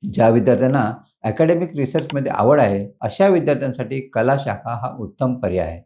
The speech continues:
कला शाखेच्या विद्यार्थ्यांसाठी इतिहास, राज्यशास्त्र, भूगोल हे मुख्य विषय असतात. प्रॉडक्ट डिझायनिंग,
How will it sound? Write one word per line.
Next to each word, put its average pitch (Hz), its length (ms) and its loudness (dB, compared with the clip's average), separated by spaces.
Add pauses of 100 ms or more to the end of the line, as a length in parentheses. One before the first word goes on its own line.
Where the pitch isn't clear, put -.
कला 139 300 4
शाखेच्या 170 380 -2
विद्यार्थ्यांसाठी 127 1000 -4
इतिहास, 156 480 -2
राज्यशास्त्र, 135 680 -6
भूगोल 117 540 -2
हे 127 120 -6
मुख्य 127 320 -6
विषय 104 260 -6
असतात. 98 280 -10
प्रॉडक्ट 107 520 0
डिझायनिंग, 131 500 2